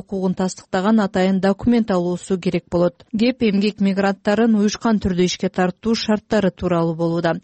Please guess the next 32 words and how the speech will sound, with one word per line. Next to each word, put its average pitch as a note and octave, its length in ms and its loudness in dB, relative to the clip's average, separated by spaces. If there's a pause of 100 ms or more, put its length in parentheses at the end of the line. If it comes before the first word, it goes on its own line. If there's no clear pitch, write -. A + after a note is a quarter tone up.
(380)
Мында G3 320 4
келишим F#3 400 -2
менен F3+ 240 -4
келген F3 320 0
мигрант F#3+ 480 -2
уруксат F3+ 340 -4
кагазына F3 540 0
ылайык G3+ 480 2
белгилүү F#3+ 480 0
бир A3 160 0 (340)
иш A#3+ 220 -2
берүүчүдө G3+ 560 0
гана F#3 320 0
иштеши G3 400 -2
керек. E3+ 320 -2 (240)
Эгер A3+ 320 0
андан G3+ 300 -2
кетип, G#3+ 340 -2
башка - 340 -2
профилде F#3 440 -4
иштей - 280 -4
турган E3+ 440 0
болсо, F#3 260 0
Орусиянын F3+ 600 0
аймагынан G3+ 400 2
чыгарылат. G3 580 0 (300)
Маселен, A#3 460 2
курулуш A#3+ 360 0
компаниясында F#3 800 -2
ишке F3+ 300 -4
алынган F3+ 420 -2
адам A3 300 0